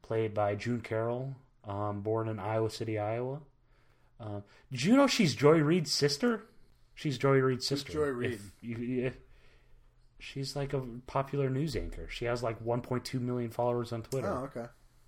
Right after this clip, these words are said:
Speaker 1: The Joy Reid. Um, and that was probably the biggest press thing they ever had 'cause they had the Hellstrom cast on Joy Reid show. M S N B C?
Speaker 2: Okay.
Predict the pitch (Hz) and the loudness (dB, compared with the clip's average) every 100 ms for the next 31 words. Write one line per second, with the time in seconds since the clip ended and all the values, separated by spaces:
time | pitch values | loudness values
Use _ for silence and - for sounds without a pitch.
0 | - - - - - 113 131 131 117 123 | -20 -20 -20 -20 -16 -4 -2 -2 0 2
1 | 123 123 123 131 107 95 - - - 113 | 4 2 2 0 -4 -8 -14 -14 -6 -2
2 | 113 113 113 113 - - - - - - | 0 -2 -4 -8 -14 -20 -20 -20 -20 -20
3 | _ 117 107 107 107 - 107 107 104 98 | _ -6 0 2 0 -2 -2 -2 -2 -4
4 | 107 104 - - 107 - - 107 107 110 | -4 -6 -8 -4 -4 -4 -6 -8 -6 -6
5 | 104 104 104 104 104 117 110 104 101 98 | -4 -4 -4 -4 -4 -4 -6 -8 -6 -6
6 | 101 98 107 - 98 95 - 92 92 95 | -4 -4 -6 -8 -8 -8 -10 -10 -8 -8
7 | 95 104 101 92 85 - _ _ _ 117 | -8 -10 -10 -12 -12 -14 _ _ _ -4
8 | 135 139 147 139 139 139 151 208 139 165 | -2 -2 -2 -2 -2 -4 -6 -6 -2 -2
9 | 175 131 | 0 -2